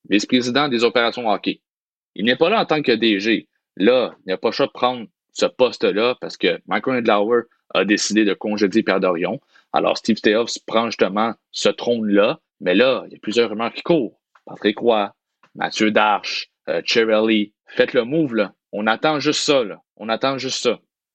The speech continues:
C'est, j'ai bien hâte de voir le move. J'ai bien hâte de voir qui sera le nouveau directeur général. Puis lorsque le nouveau directeur général s'amène,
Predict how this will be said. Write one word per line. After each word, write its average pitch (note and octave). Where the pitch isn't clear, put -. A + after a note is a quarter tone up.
C'est, G2
j'ai G#2+
bien C3
hâte D#3
de C#3
voir C3+
le C3
move. C3
J'ai G#2+
bien B2
hâte D3+
de D3+
voir D#3
qui D3
sera C#3
le C3+
nouveau B2+
directeur B2
général. A#2+
Puis A#2
lorsque D#3+
le B2
nouveau B2
directeur A2+
général G2
s'amène, F2+